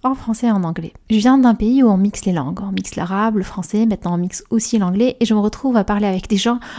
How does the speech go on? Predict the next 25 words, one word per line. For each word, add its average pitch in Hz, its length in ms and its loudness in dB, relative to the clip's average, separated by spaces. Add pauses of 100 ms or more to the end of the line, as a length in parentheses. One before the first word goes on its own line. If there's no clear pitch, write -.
(160)
en 254 140 4
arabe, 220 300 2
en 208 40 2
français, 220 300 -2
en 214 120 2
anglais 214 320 0
et 196 140 2
les 185 60 0
trois - 240 -4
langues 240 300 2 (100)
dans 202 140 0
la 190 80 2
même 196 140 2
phrase. - 380 -10
Et 214 40 -4
c'est - 140 0
ok. 208 220 -2 (300)
C'est - 160 -8
compliqué 233 400 2
de 214 60 4
faire 208 180 -4
ça 226 80 -4
dans 190 180 -2
un 190 120 2
épisode 208 600 0